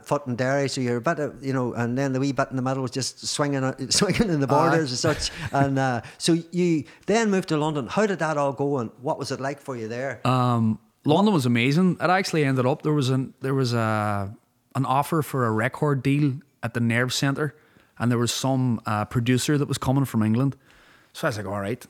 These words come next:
Speaker 2: And I went up and told them I was a songwriter. I had one song, and it was called My Mind. And they were up, and there was a guy called Andy Wright, who I was telling you about earlier on, dear friend of mine, Gillian and another fella.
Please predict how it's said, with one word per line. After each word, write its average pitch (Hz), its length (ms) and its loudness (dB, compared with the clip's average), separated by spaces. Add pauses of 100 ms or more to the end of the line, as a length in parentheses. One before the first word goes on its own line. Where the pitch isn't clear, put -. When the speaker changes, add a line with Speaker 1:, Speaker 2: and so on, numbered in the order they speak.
(120)
Speaker 2:
And 123 100 0
I 135 100 4
went 120 140 0
up 117 120 0
and 139 100 -2
told 120 220 -2
them 127 100 2
I 120 80 2
was 110 80 -2
a 104 40 -4
songwriter. 127 500 -2
I 139 80 2
had 135 160 0
one 151 240 2
song, 131 380 -2 (100)
and 123 60 -2
it - 20 -4
was 110 100 -6
called 120 240 0
My 120 220 2
Mind. 117 340 0 (1040)
And 117 200 2
they 113 80 4
were 117 160 2
up, 127 180 0
and 131 80 -2
there 123 80 0
was 117 260 -4 (500)
a 120 40 -16
guy 127 140 0
called 135 200 -2
Andy 131 300 0
Wright, 117 420 -2
who 127 120 0
I 123 40 2
was 123 120 -2
telling 127 240 -2
you 127 60 0
about 123 180 2
earlier 110 240 0
on, 123 200 0
dear 135 220 0
friend 123 300 -2
of 127 60 0
mine, 147 240 -2 (560)
Gillian 143 400 2
and 131 200 2
another 139 400 2
fella. 143 540 -2